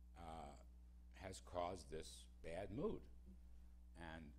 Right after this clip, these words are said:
you look at these races, not only the presidential races, but look at the turnover in Congress. You know, everybody tells me Congress never changes because all the seats are gerrymandered.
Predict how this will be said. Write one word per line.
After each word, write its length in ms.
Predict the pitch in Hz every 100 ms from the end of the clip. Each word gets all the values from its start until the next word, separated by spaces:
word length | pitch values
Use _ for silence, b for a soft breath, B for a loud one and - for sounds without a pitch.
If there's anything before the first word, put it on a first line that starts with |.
| - - 98
you 80 | 95
look 140 | 143 165
at 100 | 117
these 180 | 104
races, 480 | 82 104 147 - 85 90
not 140 | 120
only 120 | 127
the 140 | 101 -
presidential 560 | 104 85 104 180 143
races, 340 | 92 76 67 92
but 100 | 98
look 140 | 120 127
at 80 | 120
the 80 | -
turnover 380 | 127 131 127 117
in 80 | 110 -
Congress. 320 | 156 160 82
You 60 | 117
know, 80 | 120
everybody 280 | 147 143 107
tells 320 | 123 123 110
me 160 | 85 78 - B B B B B B B - - -
Congress 320 | 123 135 117 - - - - 117
never 220 | 113 113 98
changes 500 | - 113 117 104 87
because 300 | 98 104 98
all 180 | 110 104
the 60 |
seats 320 | 98 110 95 98
are 80 |
gerrymandered. 720 | - 123 156 90 69 53 -